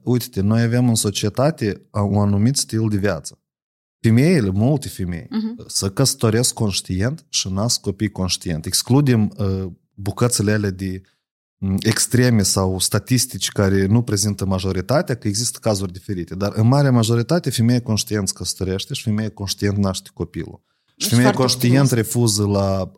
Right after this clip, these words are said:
Speaker 1: la job. Sunt cazuri diferite și eu știu că sunt și cazuri în care femeile vor să dezvolte în carieră, dar ele sunt mult mai puține decât marea majoritate. Noi, noi cumva ne-am deprins, discutăm despre feminism în excepție. Ia ca și nu-mi place mie anume
Speaker 2: Ce
Speaker 1: în
Speaker 2: ai în vedere?
Speaker 1: feminism,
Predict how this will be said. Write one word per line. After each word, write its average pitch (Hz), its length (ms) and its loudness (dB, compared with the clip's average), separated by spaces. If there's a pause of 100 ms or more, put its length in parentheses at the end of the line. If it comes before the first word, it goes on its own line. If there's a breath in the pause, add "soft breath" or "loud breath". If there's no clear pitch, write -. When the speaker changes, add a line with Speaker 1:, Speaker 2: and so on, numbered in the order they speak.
(120)
Speaker 1:
la 98 140 4
job. 98 300 -2 (340)
Sunt 120 260 0
cazuri 135 540 0 (400)
diferite 113 840 0 (480)
și - 120 2
eu 113 140 4
știu 135 300 2
că 139 100 -4
sunt 120 240 2
și - 100 -2
cazuri 120 400 0
în 110 60 0
care 101 220 -2
femeile 107 440 0
vor 104 160 -2
să 101 60 -4
dezvolte 101 420 -4
în 92 60 -4
carieră, 95 400 -2
dar 92 160 -4
ele 123 200 2
sunt 123 180 -2
mult 123 100 -2
mai 117 160 0
puține 120 360 2
decât 98 280 -8
marea 104 280 0
majoritate. 95 720 -4
Noi, 113 260 0 (300 soft breath)
noi 123 180 2
cumva 151 240 4
ne-am 147 200 2
deprins, 135 340 2
discutăm 131 360 2
despre 123 280 -2
feminism 123 640 4
în 127 140 4
excepție. - 640 -2
Ia 98 100 -2
ca - 120 -4
și 127 140 2
nu-mi 160 180 6
place 127 320 0
mie 107 360 2
anume 113 360 4
Speaker 2:
Ce 110 40 6
Speaker 1:
în 107 60 4
Speaker 2:
ai 90 60 0
în 92 40 0
vedere? 104 220 2
Speaker 1:
feminism, 185 380 0